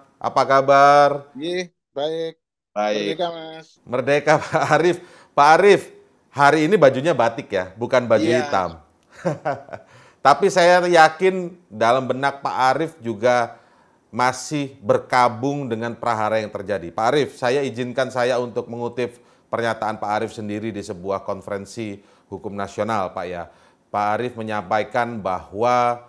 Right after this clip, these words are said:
Speaker 1: eh, sedang berkabung, saya malu datang ke sini sebenarnya, saya pakai baju hitam karena M K sedang dilanda prahara. M K sedang berkabung, M K sedang dilanda prahara. Boleh nggak, Pak,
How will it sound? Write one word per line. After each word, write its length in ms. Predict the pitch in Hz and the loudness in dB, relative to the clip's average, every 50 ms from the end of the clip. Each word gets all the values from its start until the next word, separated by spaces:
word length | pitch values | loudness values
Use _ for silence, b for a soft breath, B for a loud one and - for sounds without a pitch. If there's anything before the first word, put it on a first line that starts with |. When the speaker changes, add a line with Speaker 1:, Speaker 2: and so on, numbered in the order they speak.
| B B B B B | B B B B B
Speaker 1:
eh, 240 | _ - 104 104 104 | _ -6 -4 -4 -4
sedang 320 | 98 - 117 104 104 101 101 | -4 -6 -6 -6 -6 -4 -6
berkabung, 560 | 101 101 - 113 107 101 95 104 117 127 117 | -6 -6 -6 -4 -4 -4 -4 -6 -10 -10 -8
saya 160 | - 123 113 113 | -6 -6 -6 -4
malu 520 | 113 113 110 104 104 120 135 143 139 139 | -4 -2 -2 0 0 0 0 0 -2 0
datang 400 | 127 110 104 104 - - 117 117 | 0 0 0 0 -2 -4 -6 -6
ke 80 | 113 120 | -6 -6
sini 240 | - 120 117 127 147 | -6 -8 -8 -6 -6
sebenarnya, 880 | 135 - 117 104 101 104 101 101 104 110 123 127 127 127 131 127 _ _ _ _ | -6 -6 -8 -8 -6 -4 -4 -4 -4 -4 -6 -6 -6 -6 -8 -12 _ _ _ _
saya 240 | _ _ - 107 110 | _ _ -6 -4 -4
pakai 240 | 107 - 104 - 117 | -4 -4 -6 -6 -6
baju 320 | 101 98 101 101 - 101 | -4 -4 -4 -4 -6 -8
hitam 560 | 104 101 - - - 123 123 123 127 131 127 b b b b b b b | -10 -10 -8 -4 0 2 2 2 0 -4 -12 b b b b b b b
karena 560 | - 113 113 104 95 110 120 120 110 - - | -4 -2 -2 -2 -2 -4 -8 -8 -8 -10 -12
M 320 | _ - 123 120 117 113 107 - _ _ | _ -8 -6 -6 -6 -10 -14 -18 _ _
K 320 | - 131 131 131 131 131 131 b b b b b b b | 0 0 2 0 0 -4 -8 b b b b b b b
sedang 640 | _ - - 123 107 98 95 127 123 123 120 120 110 | _ -6 -6 -6 -4 -2 0 0 0 0 0 -4 -8
dilanda 560 | 98 113 117 117 113 107 107 110 107 107 107 | -6 -4 -2 -2 -2 -2 -4 -4 -4 -2 -4
prahara. 480 | 104 - - 101 98 95 95 90 87 - | -4 -4 -6 -8 -8 -6 -8 -8 -8 -8
M 160 | - 113 117 | -8 -8 -6
K 160 | - 131 123 | -6 -8 -6
sedang 160 | - 135 113 | -6 -8 -8
berkabung, 640 | 104 98 104 - 117 110 107 107 123 143 160 185 190 - b b b b b b b b b b _ _ _ _ _ | -8 -8 -6 -4 -4 -4 -4 -4 -6 -6 -6 -6 -8 -12 b b b b b b b b b b _ _ _ _ _
M 320 | - 113 117 117 113 117 - | -8 -6 -6 -6 -8 -10 -10
K 120 | - - 131 131 131 131 131 135 135 135 127 _ | -4 -2 0 2 2 0 0 -4 -8 -14 -20 _
sedang 480 | - - 117 101 95 120 117 120 117 104 | -10 -8 -8 -6 -4 -4 -4 -4 -6 -6
dilanda 320 | 107 107 107 104 101 101 | -6 -4 -4 -4 -4 -6
prahara. 480 | - - 101 95 95 92 90 85 87 87 | -6 -8 -8 -8 -8 -8 -8 -8 -10 -4
Boleh 320 | 104 135 160 165 185 175 | -2 0 2 2 2 2
nggak, 160 | 160 147 - 127 | 0 0 0 -2
Pak, 100 | 110 | -6